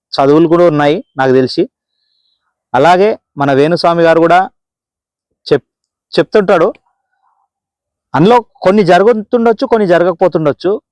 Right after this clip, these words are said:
అంత మాత్రాన ఏళ్ళు పెట్టి ఎత్తి చూపెట్టొద్దు అనమాట. చూసినట్టయితే కాలజ్ఞానం రాసినటువంటి మన బ్రహ్మం గారు ఆయన చెప్పినవి ఎన్నో మట్టుకు ఎన్నో జరిగినాయి,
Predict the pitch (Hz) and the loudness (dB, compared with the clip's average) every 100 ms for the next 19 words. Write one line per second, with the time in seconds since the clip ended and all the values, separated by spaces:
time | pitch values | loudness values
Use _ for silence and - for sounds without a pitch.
0 | - 143 196 196 190 202 202 214 208 196 | -10 -4 0 0 0 0 0 2 2 2
1 | 170 175 196 185 170 185 170 180 160 156 | 2 2 2 0 0 0 0 -2 -2 -2
2 | 139 123 123 117 123 180 - _ _ _ | -2 -4 -4 -6 -6 -8 -10 _ _ _
3 | _ _ _ _ _ _ _ _ _ _ | _ _ _ _ _ _ _ _ _ _
4 | _ _ - - 202 208 226 214 208 220 | _ _ -14 -2 -2 0 0 0 0 0
5 | 226 240 - - 170 196 170 185 185 185 | 0 -2 -6 -2 0 2 0 0 0 -2
6 | - 160 156 156 170 156 160 151 165 156 | -4 -2 0 -2 -6 -4 -2 -2 -2 -2
7 | 147 120 139 156 180 170 156 160 - _ | -4 -2 -2 0 0 0 0 0 -6 _
8 | _ _ _ _ _ _ _ _ _ _ | _ _ _ _ _ _ _ _ _ _
9 | _ _ _ _ _ _ _ _ _ - | _ _ _ _ _ _ _ _ _ 0
10 | 156 185 190 165 165 190 220 220 - 170 | 2 2 2 0 0 0 0 -2 -4 -4
11 | 185 208 247 277 254 202 196 170 - 165 | -2 -2 2 2 2 -2 -2 -4 -4 -2
12 | 202 294 269 233 202 160 | 0 2 2 0 0 -2